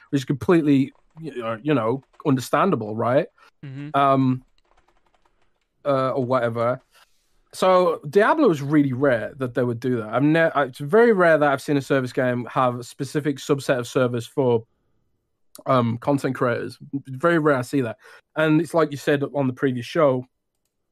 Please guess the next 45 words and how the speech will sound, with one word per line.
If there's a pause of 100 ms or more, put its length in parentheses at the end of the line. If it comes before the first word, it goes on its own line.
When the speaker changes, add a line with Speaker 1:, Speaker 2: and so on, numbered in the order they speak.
(260)
Speaker 1:
they
did
that
because
they
knew
the
reviews
are
gonna
be
pretty
positive,
I
think. (1080)
Because (320)
Diablo's
base
game
is
very
good. (420)
I
mean,
the
live
service
ob-, (140)
obviously
leaves
a
lot
to
be
desired, (260)
but
the
base
game,
the
story,
the
way
it
plays